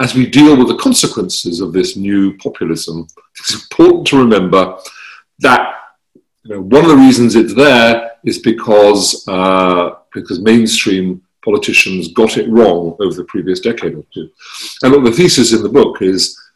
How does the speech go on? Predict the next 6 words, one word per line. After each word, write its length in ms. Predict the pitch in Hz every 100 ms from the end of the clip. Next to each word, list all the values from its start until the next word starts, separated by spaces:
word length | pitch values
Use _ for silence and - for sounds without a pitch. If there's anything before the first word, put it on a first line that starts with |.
| _ _ _ _ - -
the 80 | 110
three 280 | - 156 139
I's, 720 | 104 82 82 85 - - _
immigration, 1000 | 143 151 127 120 117 - 113 107 107 107 -
uh, 280 | 90 82 85 -
identity, 1000 | 95 117 110 110 90 - 101 98 95 -